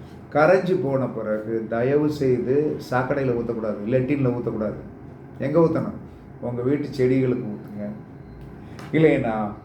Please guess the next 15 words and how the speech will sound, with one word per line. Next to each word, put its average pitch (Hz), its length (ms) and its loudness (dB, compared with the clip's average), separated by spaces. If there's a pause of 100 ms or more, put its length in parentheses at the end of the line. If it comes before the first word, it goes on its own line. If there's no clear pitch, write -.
(720)
மனித 180 380 4
நடமாட்டம் 170 880 4
இல்லாத 135 480 2
இடத்துல 117 400 0
வந்து 107 300 -2
மண்ணுல 120 360 -2
ஊத்தி 104 340 -4
விட்டுருங்க. - 380 -12 (1500)
இப்படி 113 360 -2
செய்யும் 139 500 2
போதுதான் 107 600 0 (1000)
அந்த 107 680 -2 (140)
பணம் 147 360 2
சார்ந்த 139 560 2
விஷயத்தில் 139 840 -2